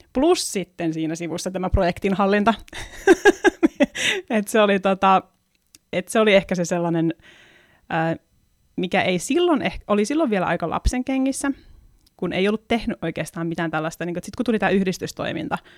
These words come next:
ja kaikki, niin sit alkoi niinku kehittyä se kaikki sellainen, ja nyt, nyt, nythän mä niinku rakastan kaikkia projektihallintatyökaluja, <laughs> niinku, just niinku, että mä vaan voisin käyttää niitä päivät pitkät, <laughs> tehdä sitä työkseni myös.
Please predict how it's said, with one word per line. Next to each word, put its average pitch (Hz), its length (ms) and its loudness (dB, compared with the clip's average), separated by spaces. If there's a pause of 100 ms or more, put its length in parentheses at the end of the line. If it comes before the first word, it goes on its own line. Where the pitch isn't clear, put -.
(260)
ja 160 60 -12
kaikki, 165 360 -6
niin 160 120 -2
sit 185 140 -6
alkoi 180 200 -2
niinku 165 180 -4
kehittyä - 500 -6
se 165 80 -8
kaikki 160 300 -8
sellainen, 160 320 -6
ja 160 120 -4
nyt, 180 120 -6 (160)
nyt, 165 100 -8 (120)
nythän - 360 -14
mä - 120 -12
niinku - 140 -10
rakastan - 420 -12
kaikkia - 280 -12
projektihallintatyökaluja, - 1120 0 (260)
<laughs> 339 100 10 (100)
niinku, 311 280 2 (400)
just - 180 0
niinku, 233 240 0
että 220 160 2
mä 202 80 -2
vaan 190 220 2 (640)
voisin 247 260 8
käyttää 180 380 0
niitä 170 260 2
päivät 202 400 -2
pitkät, - 360 -4 (480)
<laughs> - 460 2
tehdä 233 260 2
sitä 240 320 -2
työkseni 202 460 0
myös. 226 340 -2